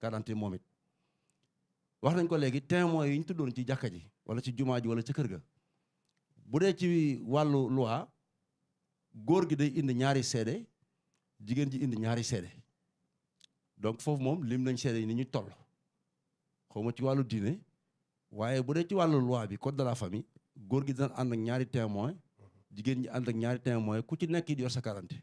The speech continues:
Bu ñëwee it, imaam wax na ko léegi, ni nga xam ne nii ni la ilimaan bi war a gëstoo, ki nekk ci état civil buy officier bi, moom it yoon may na ko mu poser ay questions,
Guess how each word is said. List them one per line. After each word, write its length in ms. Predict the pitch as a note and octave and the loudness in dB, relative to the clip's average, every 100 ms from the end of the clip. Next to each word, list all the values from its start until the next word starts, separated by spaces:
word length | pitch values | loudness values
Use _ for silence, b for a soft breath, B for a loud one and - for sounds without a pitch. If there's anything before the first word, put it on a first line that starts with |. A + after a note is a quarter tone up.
| - _ _ _ _ _ _ | -16 _ _ _ _ _ _
Bu 120 | C3+ F#3+ | 0 2
ñëwee 320 | F#3+ E3 C3+ | 6 6 6
it, 120 | C3 _ - | 2 _ -2
imaam 260 | C3+ C#3 | 2 4
wax 120 | C#3 C#3 | 6 4
na 80 | B2 | 4
ko 100 | A#2+ | 0
léegi, 320 | A2 C#3+ - _ _ _ _ _ _ _ _ - | 0 -4 -8 _ _ _ _ _ _ _ _ -6
ni 140 | A2+ E3 | 0 2
nga 100 | G3+ | 2
xam 140 | G3 | 2
ne 80 | F3+ | 4
nii 140 | D3+ | 4
ni 120 | D3 | 4
la 100 | D#3+ D#3+ | 4 2
ilimaan 400 | D#3 D#3 D3 C3 | 2 2 2 0
bi 160 | G2 - - | -2 -12 -8
war 180 | A2+ C#3 | -2 -2
a 60 | B2 | 0
gëstoo, 500 | G#2 D3 - A2+ F2 - _ _ _ _ _ _ _ _ _ _ _ _ _ _ _ - - | -2 -2 -2 -4 -4 -16 _ _ _ _ _ _ _ _ _ _ _ _ _ _ _ -16 -4
ki 80 | E3+ | -2
nekk 200 | A3 A#3 | 0 -2
ci 60 | - | -4
état 200 | E3+ E3 | -2 0
civil 200 | C3 B2+ | 2 0
buy 140 | A2+ C3 | 0 0
officier 380 | E3+ D#3+ C3+ A2 | 0 -2 -2 -2
bi, 180 | C#3 B3 _ _ _ - | -2 -10 _ _ _ -4
moom 200 | C#3 C#3+ | -2 0
it 60 | |
yoon 200 | C3 D#3 C3+ | 0 0 2
may 140 | D3+ | 0
na 100 | C3+ | 0
ko 120 | B2+ | -2
mu 140 | A#2 - | -6 -2
poser 300 | C#3 C3 B2 | 0 0 0
ay 100 | A#2+ | 0
questions, 380 | A#2+ - F#2 | -2 -4 -8